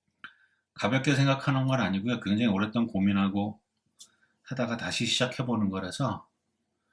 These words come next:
혹시 우리 가정들에게서, 어, 필요하다고 생각하시면 더 많이 연구해보시고 읽-, 읽기도 많이 읽어보시고 주변에 아시는 분들, 의사나, 어, 뭐 약사들 있으면 좀 여쭤보시고 그래서 좀 더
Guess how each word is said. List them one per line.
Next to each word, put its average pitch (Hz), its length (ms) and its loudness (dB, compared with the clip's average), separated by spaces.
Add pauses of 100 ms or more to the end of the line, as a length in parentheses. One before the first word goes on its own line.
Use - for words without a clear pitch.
(480)
혹시 131 920 0
우리 120 180 -4
가정들에게서, 110 1160 0 (220)
어, 104 260 -4
필요하다고 131 520 -2
생각하시면 120 720 -4
더 120 120 -8
많이 107 280 -2
연구해보시고 110 1120 -2 (360)
읽-, 104 340 -8
읽기도 117 300 -2
많이 101 240 2
읽어보시고 104 800 -2
주변에 110 380 -4
아시는 101 460 -2
분들, 101 220 -4 (120)
의사나, 104 520 -2 (540)
어, 98 460 -2
뭐 98 240 2
약사들 107 460 0
있으면 104 320 0
좀 104 180 0
여쭤보시고 101 840 -2
그래서 104 200 -4
좀 107 280 0
더 101 220 -4